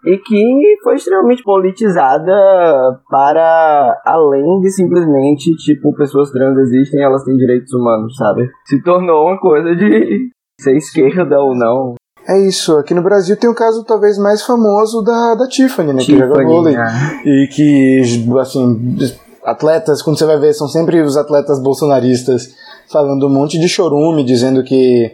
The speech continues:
Speaker 2: sabe, ela tem vantagem, sabe? E sendo que, assim, ela fez todo o tratamento hormonal pra, e isso faz com que ela perdesse musculatura e tudo, ela tá dentro dos parâmetros.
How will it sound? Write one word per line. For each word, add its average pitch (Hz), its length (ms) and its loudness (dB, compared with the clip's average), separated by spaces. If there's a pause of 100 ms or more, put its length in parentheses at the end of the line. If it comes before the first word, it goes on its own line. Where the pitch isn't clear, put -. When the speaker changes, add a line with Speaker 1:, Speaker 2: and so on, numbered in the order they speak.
(120)
Speaker 2:
sabe, 131 320 -2
ela 135 240 2
tem 147 160 -4
vantagem, 135 1000 -2
sabe? 123 560 0
E 143 60 0
sendo - 320 -4
que, - 120 -6
assim, 294 400 0
ela 156 200 -2
fez - 240 -2
todo 180 180 -4
o 165 40 -8
tratamento 160 420 0
hormonal 143 500 0
pra, 196 140 -2 (240)
e 170 240 -2
isso 160 160 -2
faz 214 160 -2
com 339 120 -4
que - 60 -4
ela 151 120 0 (200)
perdesse 143 460 0
musculatura 156 760 0
e 123 40 -2
tudo, 139 380 -2
ela 120 240 0
tá 151 440 -2 (320)
dentro 147 360 -2
dos 131 140 -2
parâmetros. 131 800 -4